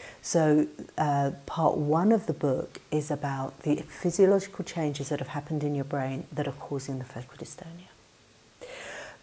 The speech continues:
But it may surprise you that they're not physiological changes to do with, um, the motor movement part of the brain.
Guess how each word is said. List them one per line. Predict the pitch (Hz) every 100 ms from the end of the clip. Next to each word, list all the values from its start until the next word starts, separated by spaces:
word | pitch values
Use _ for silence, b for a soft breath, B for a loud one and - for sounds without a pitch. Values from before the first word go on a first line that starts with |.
| - - -
But | 202 185
it | 185
may | 202
surprise | 220 208 - 208 214 208
you | 160
that | 156 160
they're | 180
not | 196
physiological | 190 208 190 180 175 - 156
changes | - 165 156 156 151
to | -
do | 143 160 151
with, | 147 147 143 139 - - -
um, | 143 139 - - -
the | 165
motor | 156 165 196 202 180
movement | 151 139 135 123
part | - 127 - -
of |
the | 135
brain. | 143 139 160